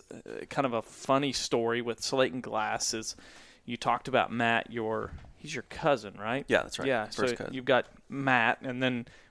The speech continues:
Speaker 1: we've got Matt Dye,
Speaker 2: Mm-hmm.
Speaker 1: and so there's two Matts that are kind of around the set, and
Speaker 2: Yeah.
Speaker 1: it's a funny story. I don't know if I've ever shared this on the podcast, have I? About, um,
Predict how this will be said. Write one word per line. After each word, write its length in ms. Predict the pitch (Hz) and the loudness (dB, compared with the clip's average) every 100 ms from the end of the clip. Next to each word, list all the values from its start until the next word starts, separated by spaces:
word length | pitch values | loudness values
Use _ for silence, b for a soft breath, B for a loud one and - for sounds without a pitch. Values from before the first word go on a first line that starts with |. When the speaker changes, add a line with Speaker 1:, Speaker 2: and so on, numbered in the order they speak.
| b | b
Speaker 1:
we've 120 | 131 | 4
got 220 | 127 117 | 6 6
Matt 240 | 117 110 - | 4 2 8
Dye, 420 | 151 135 117 131 | 10 10 8 4
Speaker 2:
Mm-hmm. 320 | 117 113 113 120 | 0 -4 -6 -6
Speaker 1:
and 180 | - 127 | -2 0
so 160 | - 135 | 4 4
there's 280 | 127 120 - | 4 2 6
two 200 | 185 170 | 6 8
Matts 420 | 139 135 - - | 8 6 6 2
that 100 | 123 | 0
are 180 | 120 - - - | 0 -4 -10 -2
kind 180 | 135 127 | 4 4
of 100 | 117 | 4
around 360 | 113 120 123 | 4 4 4
the 100 | 120 | 2
set, 560 | - - 131 135 113 - - | 0 2 4 4 2 -2 -2
and 100 | 110 | 0
Speaker 2:
Yeah. 120 | 95 | 2
Speaker 1:
it's 140 | - | 2
a 280 | 123 113 104 - - b b - - - | 2 2 0 -6 -18 b b -10 -10 -14
funny 380 | - - 156 143 | -2 6 6 6
story. 280 | - 151 - | 2 4 4
I 100 | 247 | 4
don't 140 | 392 | 6
know 80 | 359 | 6
if 120 | 147 | 6
I've 120 | 131 120 | 4 2
ever 140 | 117 | 0
shared 300 | - 160 185 | 4 4 6
this 200 | 127 - | 2 -2
on 80 | 110 | -4
the 60 | |
podcast, 500 | - 104 90 - 92 | -2 -4 -4 -8 -6
have 160 | 117 139 | 0 2
I? 220 | 175 185 - | 2 2 0
About, 420 | 127 120 117 - | 4 4 4 2
um, 560 | 120 117 113 113 - | 2 2 2 -4 -12